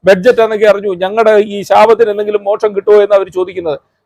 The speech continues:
പട്ടണത്തിലെ ഒരു റോഡ് പോലും അറ്റകുറ്റ പണി ചെയ്തിട്ടില്ല. സ്ട്രീറ്റ് ലൈറ്റുകൾ, പട്ടണത്തിൽ ലൈറ്റ് ഇടാൻ കഴിയാത്തവർ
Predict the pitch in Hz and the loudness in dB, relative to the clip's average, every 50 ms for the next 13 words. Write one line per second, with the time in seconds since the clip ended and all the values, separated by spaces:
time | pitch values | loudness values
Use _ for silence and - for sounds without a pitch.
0 | _ _ - 185 175 196 214 202 175 190 190 190 180 185 208 233 240 240 202 196 | _ _ 0 0 0 0 -4 -2 -2 -2 -2 -2 2 4 4 4 4 2 2 4
1 | 190 208 214 208 196 196 190 196 180 175 - 196 196 190 196 165 170 175 180 185 | 2 2 2 2 0 0 0 0 -2 0 0 -2 -2 -2 -4 -6 -6 -6 -4 -6
2 | 170 160 160 _ 165 156 - - _ _ _ _ - _ _ 220 269 294 339 - | -6 -6 -8 _ -8 -8 -8 -10 _ _ _ _ -20 _ _ 2 4 4 4 4
3 | - - 302 277 247 180 226 175 151 - - _ _ _ _ _ _ _ _ _ | 4 4 4 4 4 2 2 2 0 0 -4 _ _ _ _ _ _ _ _ _
4 | _ - - 208 240 254 226 233 220 214 190 196 208 247 285 285 - 285 254 226 | _ 0 2 2 2 2 0 0 -2 2 4 4 6 6 4 4 2 2 4 4
5 | 226 208 202 196 190 190 208 214 208 - 214 190 190 | 4 2 2 0 0 2 4 2 2 2 0 0 0